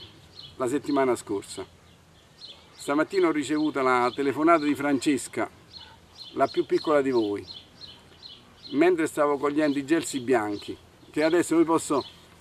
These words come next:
far vedere perché il ca-, il cane se li è mangiati tutti quanti. È un cane particolare. Eccolo qua, questo è,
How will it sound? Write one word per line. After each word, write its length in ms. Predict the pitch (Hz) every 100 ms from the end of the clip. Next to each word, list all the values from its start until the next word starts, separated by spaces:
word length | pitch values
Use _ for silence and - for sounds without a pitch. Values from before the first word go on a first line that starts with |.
| -
far 260 | - 147 139
vedere 400 | 151 156 165 131
perché 260 | 123 -
il 200 | 139 139
ca-, 240 | - 147 113 - -
il 180 | 151 151
cane 300 | 180 151 135
se 120 | 143
li 60 | 131
è 40 |
mangiati 320 | 135 135 143
tutti 200 | 147 -
quanti. 440 | 117 107 98 101 - 185 - - - - - -
È 120 | 131
un 100 | 131
cane 220 | 143 143
particolare. 720 | 131 - 120 113 101 104 104 - - -
Eccolo 340 | 160 160 139
qua, 160 | 123 110
questo 280 | 143 -
è, 120 | 123